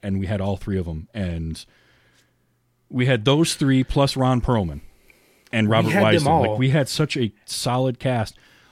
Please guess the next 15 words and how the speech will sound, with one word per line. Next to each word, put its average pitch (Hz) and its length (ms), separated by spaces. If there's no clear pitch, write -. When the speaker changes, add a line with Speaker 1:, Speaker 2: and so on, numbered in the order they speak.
Speaker 1:
I 120 100
wish 123 380
we 151 140
Speaker 2:
And 139 120
it 139 60
Speaker 1:
had 131 180
Speaker 2:
worked. 123 80
Speaker 1:
Amanda. 135 680
Yeah. 131 300
Oh, 139 240
that, 180 200
and 147 200
that's 160 220
Speaker 2:
It 135 40
worked, 170 460